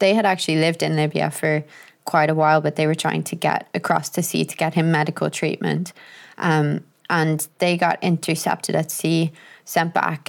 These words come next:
ended up in this detention centre, Zintan, that I told you about. Her son died of appendicitis, so it was totally preventable. Um, he, he died over three days, she said. And the whole time she was begging for him to get medical care, and he wasn't taken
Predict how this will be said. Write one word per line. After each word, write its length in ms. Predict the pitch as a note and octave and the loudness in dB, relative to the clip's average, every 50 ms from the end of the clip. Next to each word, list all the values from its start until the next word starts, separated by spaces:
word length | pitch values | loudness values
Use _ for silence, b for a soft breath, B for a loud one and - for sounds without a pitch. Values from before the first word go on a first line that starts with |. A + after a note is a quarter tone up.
| - | -4
ended 240 | - E3+ E3+ E3 E3 | 0 0 0 2 2
up 180 | E3+ E3 E3 - | 0 0 0 0
in 200 | E3 E3+ E3+ D#3 | 2 2 2 2
this 160 | D#3+ E3 - | 0 -2 -2
detention 560 | - E3 E3 - - D#3+ D#3 C#3+ - - E3 | -4 -4 -2 -2 -2 -2 -2 -2 -2 -2 -2
centre, 320 | - - D#3 D#3+ - - D3 | 0 0 -2 -2 0 0 -2
Zintan, 640 | D3 - E3 E3 E3 E3 E3 - - D#3 D#3 D#3 | 0 0 0 0 0 0 -2 -2 -2 0 0 0
that 120 | D#3+ D3+ | 0 0
I 80 | D3+ D#3 | 0 -2
told 320 | E3 - - D#3 D#3 D#3+ | -2 0 0 0 0 0
you 80 | - D#3+ | 0 -2
about. 380 | D#3 D#3 D#3+ D#3 D#3 D#3 - B B B B B B B | 0 2 2 2 2 0 -2 B B B B B B B
Her 140 | - - E3+ | -2 0 0
son 420 | E3+ - - - F#3 F#3 F#3 F#3 F3+ | 0 0 0 0 2 4 4 4 4
died 320 | F3 E3+ E3 E3 D#3+ E3 | 4 4 4 4 4 2
of 80 | E3 E3 | 2 2
appendicitis, 960 | D#3+ D#3+ - E3 E3 F3 E3+ E3+ - - - - F3+ F#3 F#3+ G#3+ G#3+ G#3 - | 0 0 2 2 2 2 2 2 0 0 0 0 2 2 2 2 0 0 -2
so 440 | - - - - - D#3+ E3 D#3+ D#3+ | -6 -10 -4 0 2 2 2 2 0
it 360 | D#3+ - - - - _ - | -2 -6 -12 -20 -20 _ -4
was 140 | F3+ F3+ - | -2 0 2
totally 320 | - G3+ G3+ G3 G3 F#3 | 2 2 2 2 2 0
preventable. 800 | F3 - F3 D#3+ E3 E3 F3 D#3 - - E3 D#3+ D#3 D#3+ D#3 - - - | 2 2 0 2 2 0 0 -2 -2 -2 0 2 2 2 0 -2 -2 0
Um, 400 | E3 D#3+ D#3 D#3+ D#3 D#3+ D3 C#3+ | 2 4 4 4 4 2 0 -4
he, 400 | - - - F3+ F3 - - - - - | -6 -2 0 0 2 0 0 -2 -6 -8
he 340 | F3+ D3+ F3+ F3 E3 E3 - - - - - - | -6 -2 0 0 0 0 -2 -2 -4 -6 -6 -4
died 280 | - - D#3+ D#3+ D#3+ D#3 | 0 2 2 4 4 2
over 200 | D#3 D#3 D3+ D#3+ | 2 0 0 -2
three 320 | D#3+ - - E3 D#3+ D#3+ | -4 -2 -2 0 0 2
days, 400 | D#3+ E3+ E3 D#3+ D#3 D3+ D#3+ D#3 | 2 2 2 2 2 2 0 -2
she 160 | - - - - | -4 -4 -4 -4
said. 480 | - - - A#1 A#1+ - F3+ F#3+ G#3+ B B B B B B B B - | -4 -4 -4 -2 -2 -2 -2 -4 -4 B B B B B B B B -4
And 220 | - E3 D#3+ D#3+ | 0 0 2 2
the 60 | E3+ | 4
whole 200 | E3 F3 F3 E3+ | 4 4 4 4
time 260 | E3+ - F3 E3 E3 | 2 2 0 0 0
she 140 | D#3+ - E3 | 0 0 0
was 120 | D#3+ D#3+ - | -2 0 0
begging 340 | - D#3+ D#3 D#3 D#3 D#3 | 0 0 0 0 -2 -2
for 120 | D3+ - E3 | 0 0 0
him 180 | D#3+ D#3+ D#3+ | 2 2 2
to 80 | D#3 - | 0 0
get 160 | - D#3+ - | -2 -2 0
medical 400 | F#3 E3+ D#3+ E3 E3 - E3 D#3 | 0 0 0 0 0 0 -2 -2
care, 320 | D#3 - E3+ D#3 D#3+ D#3+ D3+ | 0 0 0 2 2 2 2
and 280 | D3 D3+ D3 - - | 2 0 -2 -4 -6
he 140 | - D#3+ F3 | -2 0 0
wasn't 340 | D#3 D#3+ D#3+ D#3 - D#3+ D3+ | 2 2 0 0 -2 -4 -2
taken 480 | - D#3+ D3+ D3+ - D#3+ D#3 D#3+ D#3 | -2 -2 -2 -2 -2 -2 -2 -2 -2